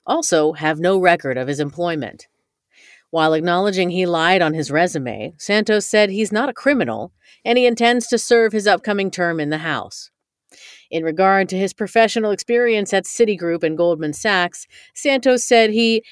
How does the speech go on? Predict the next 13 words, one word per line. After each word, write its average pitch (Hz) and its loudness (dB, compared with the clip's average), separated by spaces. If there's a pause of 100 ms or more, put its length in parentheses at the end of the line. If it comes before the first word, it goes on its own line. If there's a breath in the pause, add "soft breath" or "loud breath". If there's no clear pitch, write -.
(100)
never 311 0
worked 220 2
directly 170 -2
for 175 -2
either 247 0
financial 160 0
firm, 156 -4
but 196 0
he 214 -2
conducted 190 -4
business 214 0
with 233 -6
them 135 -2